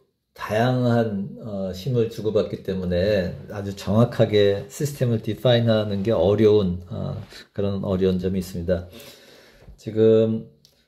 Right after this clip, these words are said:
어, 그 포텐셜 커브를 보여주는데 대표적인 포텐셜 커브입니다. 아, 이거 포텐셜이 있을 때, 어,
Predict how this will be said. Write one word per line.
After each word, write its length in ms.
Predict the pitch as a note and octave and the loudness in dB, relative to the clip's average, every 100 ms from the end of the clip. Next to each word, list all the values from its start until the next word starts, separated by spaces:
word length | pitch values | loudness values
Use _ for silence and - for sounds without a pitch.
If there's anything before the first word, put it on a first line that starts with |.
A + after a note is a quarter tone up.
| _ | _
어, 580 | - F#2+ F#2+ G2 G2 - _ _ _ _ _ _ _ _ _ _ _ | -14 -12 -10 -10 -12 -14 _ _ _ _ _ _ _ _ _ _ _
그 220 | A2 G2 | -8 -2
포텐셜 580 | - E3+ F3 E3+ E3+ D#3 | -2 2 2 4 4 4
커브를 420 | D3 B2+ B2 B2 | 4 4 4 2
보여주는데 500 | A2+ G#2 F#2+ F2+ A2 | 2 0 0 0 0
대표적인 540 | G#2 G2+ C3+ C3 C3+ | -2 0 2 4 2
포텐셜 480 | C3+ C3+ C3 A2+ A2+ | 0 0 0 2 0
커브입니다. 640 | A2 F#2+ F#2 F2+ F#2 G2 C#3 C#3 | 0 -4 -4 -4 -4 -2 -2 -4
아, 140 | G2 | -6
이거 280 | F#2+ F#2+ - - | -8 -10 -14 -20
포텐셜이 500 | - - G#2 G#2 G2+ | -14 -10 -4 -2 -2
있을 240 | F#2+ - | -4 -6
때, 320 | - A2 C#3 - - - - _ _ _ - | 0 2 0 -6 -18 -20 -20 _ _ _ -14
어, 580 | F#2+ F#2 F2+ F#2 F#2+ | -10 -8 -8 -10 -12